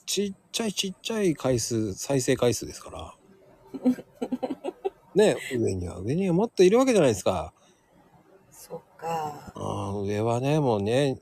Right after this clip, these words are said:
Speaker 1: 二百再生いってる人もいるし。
Speaker 2: <laughs>
Speaker 1: もうチンチクリンですよ、やっぱり我々。
Speaker 2: <laughs> 出た、チンチクリンが出たよ。<laughs>
Speaker 1: あれ、まゆみ、あの、まゆみちゃんはあれだもんね、チンだもんね。
Speaker 2: 何それ。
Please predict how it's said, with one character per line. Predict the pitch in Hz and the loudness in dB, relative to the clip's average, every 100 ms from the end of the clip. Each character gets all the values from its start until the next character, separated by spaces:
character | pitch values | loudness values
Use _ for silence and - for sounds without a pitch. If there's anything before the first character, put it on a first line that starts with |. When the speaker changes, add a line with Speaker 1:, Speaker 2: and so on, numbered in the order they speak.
| - | -10
Speaker 1:
二 | 95 | -6
百 | 95 90 | -6 -6
再 | - 135 | -4 -2
生 | 131 123 | -2 -2
い | |
っ | 107 | -2
て | 143 | -4
る | 143 | -4
人 | - 165 | -4 -2
も | |
い | 147 | 0
る | 190 | 0
し。 | 190 185 135 98 71 _ | 0 2 2 2 -2 _
Speaker 2:
<laughs> | - - 285 - - - - 480 - - - _ _ 92 | -14 -8 -10 -8 -8 -4 -4 -4 -10 -20 -20 _ _ -6
Speaker 1:
も | 85 | -4
う | 82 | -2
チ | - 147 180 | -4 -2 -2
ン | 185 | -2
チ | - | 0
ク | 180 | 2
リ | 180 | 4
ン | 165 | 4
で | 104 | 2
す | 104 | 0
よ、 | 87 | -2
や | 87 | -2
っ | - | -2
ぱ | 87 | -2
り | 85 | 0
我 | 85 | 0
々。 | 87 - - - | -2 -4 2 4
Speaker 2:
<laughs> | - - - - | 6 6 4 10
出 | - | 10
た、 | - 175 180 | 10 8 6
チ | - 214 | 0 -4
ン | 202 | -4
チ | - - | -8 -2
ク | 214 | 0
リ | 208 208 | 0 -4
ン | 214 | -6
が | 202 | -6
出 | 196 196 | -6 -6
た | - | -4
よ。 | 226 101 - - | 0 0 0 -4
<laughs> | - 381 - 415 415 - - _ _ - _ _ _ _ _ _ _ _ _ _ | 0 0 2 -4 -4 -10 -18 _ _ -20 _ _ _ _ _ _ _ _ _ _
Speaker 1:
あ | 202 | 0
れ、 | |
ま | 196 247 | 2 2
ゆ | 277 | 2
み、 | 277 277 - | 0 -2 2
あ | 196 202 | 2 4
の、 | 202 196 | 4 4
ま | 202 262 | 2 2
ゆ | |
み | 269 | 0
ち | 262 | 0
ゃ | |
ん | 247 | 2
は | 233 | 2
あ | |
れ | 226 | 2
だ | |
も | 160 | 0
ん | |
ね、 | 104 110 _ | -2 -4 _
チ | - 233 | -4 -2
ン | |
だ | 151 | -2
も | 73 82 | -2 -10
ん | |
ね。 | 98 90 _ _ _ - - 587 508 | -12 -14 _ _ _ 6 8 10 8
Speaker 2:
何 | 233 | 6
そ | - 208 | 10 10
れ。 | 214 | 10